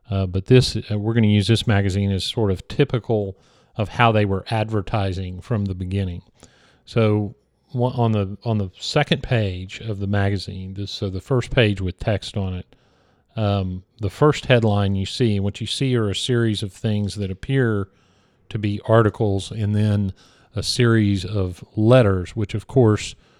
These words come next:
are designed to create the impression that these are just, uh, random people who have, uh, concerned citizens who have written in to talk about how great Providence City is. But the first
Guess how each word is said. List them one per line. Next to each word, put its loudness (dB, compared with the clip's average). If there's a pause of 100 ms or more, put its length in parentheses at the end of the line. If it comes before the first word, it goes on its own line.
(240)
are -4
designed 2
to -2
create 0
the -6
impression 2
that -2
these 0
are -2
just, -4 (600)
uh, -6
random 4
people -2
who -2
have, -4
uh, -4
concerned 2
citizens 0
who -2
have -2
written 2
in 2
to -2
talk -2
about -4
how -4
great 0 (520)
Providence 2
City -2
is. -8 (1000)
But -2
the -2
first 2